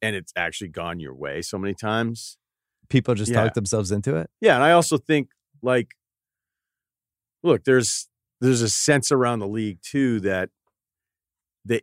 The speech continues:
Speaker 1: agents that he's working with, like, if you had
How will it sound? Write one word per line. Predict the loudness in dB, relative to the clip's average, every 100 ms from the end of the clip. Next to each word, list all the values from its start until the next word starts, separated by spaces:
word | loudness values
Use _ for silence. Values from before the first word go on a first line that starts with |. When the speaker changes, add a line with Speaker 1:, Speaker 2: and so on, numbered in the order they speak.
| -2
Speaker 1:
agents | 2 2 2 -2 -2 -8 -12 -16 _ _ _ _ _ _
that | -2
he's | -2 0
working | 0 0 0
with, | -2
like, | -2 -4
if | -4 -2
you | -2 0
had | 2 2 2 -2 -6